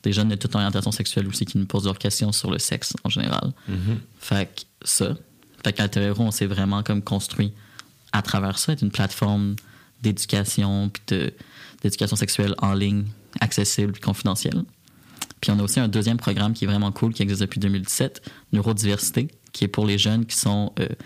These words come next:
Speaker 1: sur le spectre de l'autisme ou tout, tout autrement neurodivergents, qui sont aussi L G B T Q plus. Donc ça, c'est une autre
Speaker 2: Ouais.
Speaker 1: réalité,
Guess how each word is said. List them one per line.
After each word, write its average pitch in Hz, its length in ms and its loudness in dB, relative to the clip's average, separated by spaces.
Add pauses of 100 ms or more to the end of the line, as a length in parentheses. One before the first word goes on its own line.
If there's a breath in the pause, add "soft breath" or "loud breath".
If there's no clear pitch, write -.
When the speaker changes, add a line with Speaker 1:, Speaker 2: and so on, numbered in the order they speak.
(140 loud breath)
Speaker 1:
sur - 160 0
le 101 60 2
spectre 110 260 0
de 101 60 2
l'autisme - 520 -2 (120)
ou 101 200 2 (100)
tout, - 180 -4 (100)
tout - 180 -6
autrement 104 300 2
neurodivergents, 104 720 0 (420 loud breath)
qui - 100 -4
sont 113 200 2
aussi 113 200 0
L 107 100 2
G 98 80 0
B 98 100 -2
T 101 80 -4
Q - 100 -10
plus. - 340 -6 (840 soft breath)
Donc 98 100 0
ça, 110 100 2
c'est 110 220 2
une 110 60 4
autre 117 160 0
Speaker 2:
Ouais. 117 80 4
Speaker 1:
réalité, 107 420 2